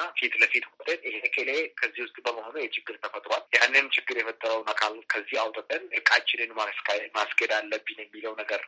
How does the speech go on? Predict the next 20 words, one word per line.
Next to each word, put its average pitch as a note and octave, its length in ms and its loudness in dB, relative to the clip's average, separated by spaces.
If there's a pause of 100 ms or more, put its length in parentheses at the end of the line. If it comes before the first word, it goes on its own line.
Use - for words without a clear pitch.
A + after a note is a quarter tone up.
(140)
ማንሳት G2 380 2
ይቻላል። G#2 420 -2
ይድሉ G#2+ 340 -4
አለ G2+ 160 0 (280)
ማለት F#2+ 280 -6
ነው። - 140 -14 (140)
ይህንን B2+ 320 8
እድል B2 280 -4
ተጠቅሞ A#2 360 -2 (100)
ጥያቄ A#2 380 -2
ቢያቀርቡ A#2 420 -2 (160)
ማን A2+ 260 2
ይሁን A2 220 -14
ማ C3+ 120 0 (240)
ኦሮሚያ G#2+ 340 -6
መንግስት A2+ 400 -8
ቁጭ - 240 -14
ብሎ A#2 200 -6
ለመነጋገር G#2 720 -4
ሀሳቡ G#2+ 400 -2